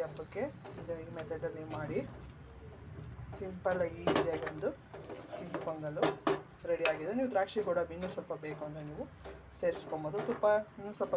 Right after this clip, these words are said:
ಬೇಕು ಅಂದರೆ ನೀವು ಆರಾಮಾಗಿ ಸೇರಿಸ್ಕೊಬೋದು. ನೋಡಿ,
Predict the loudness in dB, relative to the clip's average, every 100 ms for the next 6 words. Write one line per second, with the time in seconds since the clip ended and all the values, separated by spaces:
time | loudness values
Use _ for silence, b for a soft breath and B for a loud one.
0 | 2 0 -2 -4 -4 -6 0 4 4 4
1 | 2 0 -4 0 4 4 0 -2 -2 -4
2 | -10 -6 -4 -4 -6 -6 -2 -2 -4 -6
3 | -6 -4 -4 -4 -8 -18 -20 -20 -20 -18
4 | -14 -12 -10 -12 -14 -8 -4 -4 -6 -12
5 | -12 -10 -8